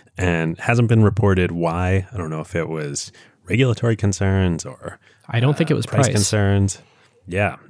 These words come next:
Speaker 1: it seems unlikely it was price.
Speaker 2: Looking at a twenty billion dollar pickup of WhatsApp, uh, I don't think it was price.
Speaker 1: So we now enter twenty seventeen. Musical.ly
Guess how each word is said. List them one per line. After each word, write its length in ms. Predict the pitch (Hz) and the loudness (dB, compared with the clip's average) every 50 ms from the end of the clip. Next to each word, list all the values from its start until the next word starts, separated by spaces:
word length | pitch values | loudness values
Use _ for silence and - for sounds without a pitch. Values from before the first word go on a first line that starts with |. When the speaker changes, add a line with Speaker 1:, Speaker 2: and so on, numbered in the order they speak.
| 160 139 | -18 -12
Speaker 1:
it 80 | - - | -6 0
seems 240 | - 131 123 107 - - | 4 4 4 4 2 2
unlikely 540 | 117 127 135 117 107 107 101 - - 98 90 | 4 4 6 6 6 4 4 4 2 2 2
it 80 | 85 | 0
was 140 | 82 80 - | -2 -4 -6
price. 400 | - - 90 80 - - - 135 - | -6 -6 -6 -6 -6 -6 -8 -6 -6
Speaker 2:
Looking 340 | - 147 143 147 - 151 139 | -2 -2 0 0 2 2 2
at 80 | 131 120 | 2 0
a 60 | 110 | 0
twenty 320 | - - 143 135 131 131 | 0 2 2 4 4 4
billion 360 | 120 117 123 120 117 117 113 | 4 4 4 4 4 4 2
dollar 300 | 110 110 110 110 110 110 | 2 2 0 0 0 0
pickup 320 | 104 - 123 - 120 110 - | 0 -2 -2 0 -2 -2 -2
of 140 | 104 101 110 | -2 -4 -2
WhatsApp, 580 | 110 113 113 - - 98 87 85 87 - - | -2 -2 -2 -2 -2 -4 -4 -4 -6 -8 -10
uh, 440 | - - 104 101 95 95 95 113 131 - _ _ _ _ - | -10 -6 -6 -6 -6 -6 -4 -6 -6 -6 _ _ _ _ -8
I 40 | 110 | -6
don't 100 | 107 101 | -6 -6
think 160 | 101 104 - | -6 -6 -8
it 40 | - | -8
was 100 | 101 104 | -10 -8
price. 480 | - - 107 95 92 107 - - - - _ _ _ _ _ _ | -6 -4 -4 -4 -6 -8 -10 -12 -14 -18 _ _ _ _ _ _
Speaker 1:
So 640 | - - - - 160 151 123 95 87 87 92 90 - - | -12 -8 -2 2 4 4 4 4 4 2 0 0 -4 -2
we 160 | 120 104 107 | 2 4 4
now 220 | 113 123 135 156 139 | 4 2 2 2 2
enter 260 | 113 107 - 98 92 | 2 2 2 0 -2
twenty 480 | - - 104 95 92 87 85 80 80 - _ | 0 2 2 4 4 4 2 -2 -4 -10 _
seventeen. 760 | - - - 92 85 85 78 78 - - 85 - 127 123 110 - _ _ _ _ _ _ _ | -8 -4 -2 -2 -2 -2 -4 -6 -6 -8 -8 -4 -2 -2 -2 -4 _ _ _ _ _ _ _
Musical.ly 880 | - 104 113 135 127 127 117 - - 104 101 98 92 92 92 87 85 | 2 4 4 4 4 4 2 2 0 0 0 2 2 2 0 0 -2